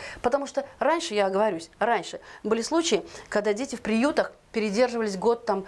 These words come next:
и больше, и не, не, не передавались в детские дома, э, с выявлением статуса. Ну, надо статус было выяснять. И дети пропускали, может быть, иногда и учебный год, или что-то такое происходило. Сейчас эта ситуация, ну,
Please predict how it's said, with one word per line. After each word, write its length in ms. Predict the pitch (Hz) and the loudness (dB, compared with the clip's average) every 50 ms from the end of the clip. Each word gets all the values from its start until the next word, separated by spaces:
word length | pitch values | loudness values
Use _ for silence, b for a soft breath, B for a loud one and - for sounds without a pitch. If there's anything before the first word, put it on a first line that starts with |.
| B B B | B B B
и 80 | B 208 | B 2
больше, 360 | 196 240 277 277 - - 208 | 4 4 4 4 4 2 0
и 40 | 190 | 0
не, 140 | 190 185 190 | 0 0 0
не, 600 | 175 196 185 170 196 185 190 190 190 185 180 185 B B B B | 2 2 2 4 4 4 6 6 8 6 6 4 B B B B
не 100 | 202 202 | 4 4
передавались 480 | 196 208 196 196 208 208 202 196 190 185 | 4 4 4 4 4 4 4 2 0 -2
в 60 | 180 | -2
детские 380 | 175 196 190 190 - - 190 175 | 0 0 0 0 0 0 2 4
дома, 340 | 196 190 196 220 254 285 285 B B B B | 4 4 4 4 4 2 2 B B B B
э, 240 | - 196 - - - 247 - - - | 2 2 2 2 0 -2 -2 0 0
с 100 | - - | 0 2
выявлением 440 | 220 233 226 214 214 220 214 202 202 | 4 4 6 6 6 6 6 6 4
статуса. 520 | 196 - - 214 170 - - - - 175 165 - - - | 2 2 0 0 0 -2 -6 -12 -12 -12 -12 -8 -2 0
Ну, 60 | 294 | 2
надо 140 | 262 226 220 | 2 2 2
статус 280 | - - 196 - 175 170 | 0 0 0 0 -2 -2
было 380 | 175 170 170 165 165 165 175 | 2 2 4 4 4 4 4
выяснять. 500 | 170 175 190 190 - - 175 156 165 - B B B B B | 4 6 4 4 4 4 2 2 0 -2 B B B B B
И 460 | B 190 185 175 175 175 175 170 175 170 | B 4 6 6 6 6 6 6 6 6
дети 240 | 180 208 208 - 196 | 6 4 4 2 0
пропускали, 600 | - 185 - - 190 - - - 180 175 175 170 | -6 -4 -4 -4 -4 -2 0 0 2 4 4 4
может 240 | 165 175 170 165 175 | 4 2 0 0 -2
быть, 160 | 170 - - B B B | -6 -8 -8 B B B
иногда 420 | B 180 185 175 165 170 190 196 208 | B 2 2 2 2 2 2 2 2
и 60 | 196 | 2
учебный 460 | 165 165 - - 180 170 185 180 165 | 0 -2 -2 -2 -2 0 0 0 -2
год, 200 | 165 196 208 202 | 0 0 0 0
или 100 | 175 165 | 0 0
что-то 200 | 165 - 190 - | 0 0 0 0
такое 220 | - 185 - 190 185 | 0 0 0 0 0
происходило. 440 | 190 185 185 - 202 175 160 156 - B B B | 0 0 0 0 0 0 0 -4 -4 B B B
Сейчас 240 | B - - 370 311 | B 0 2 2 2
эта 140 | 302 247 240 | 2 0 -2
ситуация, 520 | 233 - - 262 254 254 254 - 233 214 220 B B B B B | -2 0 2 2 2 2 2 2 0 0 0 B B B B B
ну, 260 | B 233 240 214 - | B 4 4 4 2